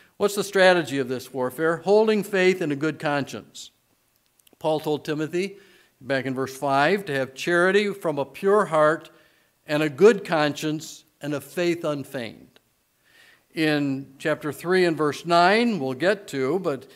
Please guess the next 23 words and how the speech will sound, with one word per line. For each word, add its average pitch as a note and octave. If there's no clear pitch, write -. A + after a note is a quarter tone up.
he'll E3+
repeat F#3
that D3+
importance D3
of B2
holding D3+
the B2+
mystery F#3+
of C3+
the B2
faith F#3
in D3+
a C#3+
pure E3
conscience. -
Faith B3+
here B2+
is C#3
what G3+
you F#3
believe. C#3+
The D#3
conscience G#3